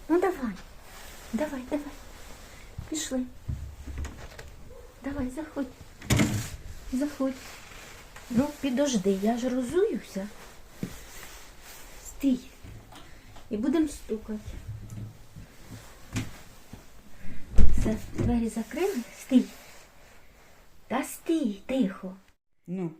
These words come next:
Speaker 1: <laughs> Ти ось от
Speaker 2: Я ж тебе помила,
Speaker 1: Е,
Speaker 2: витерла
Speaker 1: ага,
Speaker 2: все.
Speaker 1: дивись, як вона її витирає.
Speaker 2: І так
Speaker 1: А вона
Speaker 2: же ж
Speaker 1: так дивиться і тулиться ж, Боже, до Наташиної футболочки.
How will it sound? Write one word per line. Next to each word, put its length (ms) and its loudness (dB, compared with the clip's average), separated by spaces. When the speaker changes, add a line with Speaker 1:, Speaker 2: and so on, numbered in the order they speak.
Speaker 1:
<laughs> 100 -2
Ти 100 4
ось 160 4
от 160 4
Speaker 2:
Я 200 6
ж 120 -2
тебе 360 6
помила, 680 6
Speaker 1:
Е, 120 0
Speaker 2:
витерла 580 6
Speaker 1:
ага, 220 8
Speaker 2:
все. 460 8
Speaker 1:
дивись, 180 4
як 180 6
вона 220 4
її 340 2
витирає. 640 8
Speaker 2:
І 40 6
так 140 12
Speaker 1:
А 20 10
вона 180 10
Speaker 2:
же 80 12
ж 100 -4
Speaker 1:
так 360 4
дивиться 680 12
і 100 10
тулиться 840 10
ж, 100 -4
Боже, 680 8
до 140 2
Наташиної 680 4
футболочки. 1000 2